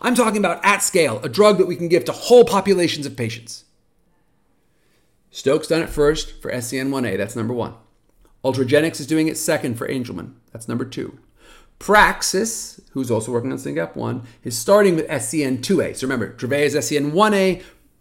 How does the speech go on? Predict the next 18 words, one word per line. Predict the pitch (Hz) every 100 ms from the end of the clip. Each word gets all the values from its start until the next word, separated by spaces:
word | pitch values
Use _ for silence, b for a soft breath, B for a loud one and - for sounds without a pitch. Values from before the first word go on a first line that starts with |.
| _ - - - - - -
Uh, | 135 139 139
S | 151 -
C | 151
N | 127
two | 170
A | 165
is | 160
a | 143
different | 147 156
disease. | 156 131 98 78 -
You |
don't | 110 127
want | 139 135
either | 113
of | 85
them, | 82
trust | 80 120 117
me. | -